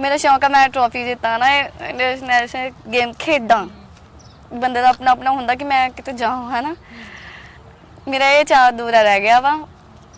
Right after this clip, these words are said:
ਬਾਕੀ ਤਾਂ ਸਭ ਕੁਛ ਮੈਨੂੰ ਦਿੰਦੇ, ਜੋ ਚੀਜ਼ ਮੰਗਦੀ ਆ ਮਿਲਦੀ ਆ, ਖੁਸ਼ ਵੀ ਰੱਖਦੇ ਨੇ। ਵਿਆਹ ਤੋਂ ਬਾਅਦ ਬੰਦਾ ਕਹਿੰਦਾ ਨਾ ਕਿ ਖੁਸ਼ ਨਹੀਂ ਰਵਾਂਗੇ ਆਪਾਂ, ਕੋਈ ਸੋਚ ਹੁੰਦੇ ਨੇ ਨਾ, ਪਰ ਮੈਨੂੰ ਬਹੁਤ ਵਧੀਆ ਹਸਬੈਂਡ ਮਿਲਿਆ।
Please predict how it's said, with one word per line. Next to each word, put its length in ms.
ਬਾਕੀ 300
ਤਾਂ 100
ਸਭ 160
ਕੁਛ 240
ਮੈਨੂੰ 180
ਦਿੰਦੇ, 400
ਜੋ 240
ਚੀਜ਼ 220
ਮੰਗਦੀ 420
ਆ 100
ਮਿਲਦੀ 460
ਆ, 300
ਖੁਸ਼ 220
ਵੀ 80
ਰੱਖਦੇ 380
ਨੇ। 280
ਵਿਆਹ 180
ਤੋਂ 80
ਬਾਅਦ 100
ਬੰਦਾ 160
ਕਹਿੰਦਾ 180
ਨਾ 100
ਕਿ 100
ਖੁਸ਼ 300
ਨਹੀਂ 120
ਰਵਾਂਗੇ 320
ਆਪਾਂ, 320
ਕੋਈ 420
ਸੋਚ 420
ਹੁੰਦੇ 280
ਨੇ 100
ਨਾ, 160
ਪਰ 180
ਮੈਨੂੰ 540
ਬਹੁਤ 220
ਵਧੀਆ 320
ਹਸਬੈਂਡ 260
ਮਿਲਿਆ। 300